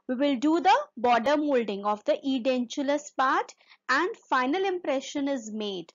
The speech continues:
with the free-flowing material like the impression paste. And this is done in the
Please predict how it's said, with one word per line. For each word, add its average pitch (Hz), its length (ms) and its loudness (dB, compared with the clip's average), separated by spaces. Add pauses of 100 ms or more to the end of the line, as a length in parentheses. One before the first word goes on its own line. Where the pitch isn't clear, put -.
with 220 160 -2
the 285 160 0 (100)
free-flowing 277 680 0
material 226 680 -2
like 214 420 0
the 262 160 -2
impression 220 640 -6
paste. 269 440 -6 (380)
And 254 260 -2
this 285 240 -6
is 427 220 -2
done 214 400 0 (520)
in 240 200 -2
the 320 180 4